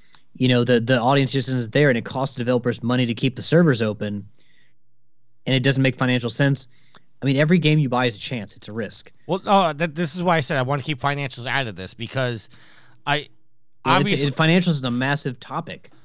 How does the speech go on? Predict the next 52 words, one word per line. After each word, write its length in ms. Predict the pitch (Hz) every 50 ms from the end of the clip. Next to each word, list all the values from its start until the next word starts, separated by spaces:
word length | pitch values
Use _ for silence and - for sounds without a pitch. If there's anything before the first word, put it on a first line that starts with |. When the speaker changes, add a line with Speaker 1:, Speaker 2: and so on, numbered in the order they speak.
| - -
Speaker 2:
Well 140 | - 214 247
Speaker 1:
Like, 80 | 196 -
how, 120 | 127 127
it's 180 | 113 123 131 -
a 40 | 135
massive 320 | 135 143 156 151 - 123
factor, 380 | - 170 165 165 151 - 120 113
like, 140 | 117 120
the 160 | 123 123 165 185
most 220 | 180 156 143 -
important 320 | 123 110 113 107 95 104
factor. 400 | - 92 78 - - - - - - - -
Speaker 2:
Well, 160 | 226 247 -
I, 260 | - - 202 202 - 127
I 160 | 131 190 196 190
grant 340 | 160 135 220 254 277 -
you 80 | - 151
that, 320 | 123 117 110 113 98 -
but, 320 | - 180 185 170 - - - - - - - - - - - -
okay, 300 | 202 196 - - 127 120 -
so 440 | - - - 208 196 180 165 160 127 - - - - - -
let's 200 | - 165 254 254
say, 460 | - - 285 247 220 185 175 175 - - - - - - - -
for 160 | - 190 175
argument's 400 | 165 175 180 127 156 156 135 -
sake, 200 | 143 117 - -
Yield, 320 | 92 90 - - - - -
or 80 | - 135
Alex, 720 | 127 120 123 127 123 117 107 98 90 85 - - - - - - - - -
I'm 60 | -
sorry, 280 | - - 113 95 90 85 - - - - - - - - - - - - - - - -
you 260 | - 117 113 185 247 226
spent 320 | - - 226 202 175 147
sixty 300 | - - 190 - - 165
dollars 240 | 156 151 139 131 113
on 140 | 120 117 107
Rocket 260 | 107 104 95 - 85
League. 180 | 85 82 - - -
I 100 | 147 151
know 160 | 156 151 139
it 40 | 120
wasn't 280 | 117 120 95 98 90
sixty 260 | - 107 - - -
dollars. 180 | 95 87 85 -
I 40 | 101
think 180 | - 131 123
you 80 | 110 110
paid, 160 | 98 113 107
like, 120 | 95 95 90
twenty 220 | - 101 95 87
for 220 | 80 - 71 69
it. 60 | -